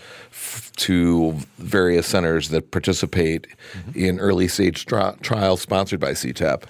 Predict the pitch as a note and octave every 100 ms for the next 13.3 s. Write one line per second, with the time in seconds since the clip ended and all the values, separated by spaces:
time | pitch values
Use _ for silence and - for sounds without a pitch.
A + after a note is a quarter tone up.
0 | _ - - - - - F2+ F#2+ E2 E2
1 | E2 E2 - - - _ G2 - A2 G#2
2 | F#2+ F2+ E2 F#2 D3 C#3 B2+ G2+ - D2
3 | - D#2+ - D2+ D#2+ E2 D#2 G#2 A#2 A2
4 | G#2 G2 F#2 F2+ E2+ - E2 - - -
5 | D2 D2 G2 - F#2 F2 F2 D#2+ E2 D#2+
6 | D#2 D#2 - - - - - - - -
7 | C2+ C2 - G1+ - - _ - - -
8 | D#2+ - E2 F#2 F#2 F2+ E2+ - B2 B2
9 | A2 G2+ G2 F#2+ F#2 - - G#2+ F#2+ D#2+
10 | F#2 F2+ F2 D#2+ - - E2 - F#2+ E2+
11 | F2 - - - - - - - - G2
12 | F#2+ F#2+ G2+ G2 - F#2 F#2 G#2 A#2 C#3
13 | G2 G#2+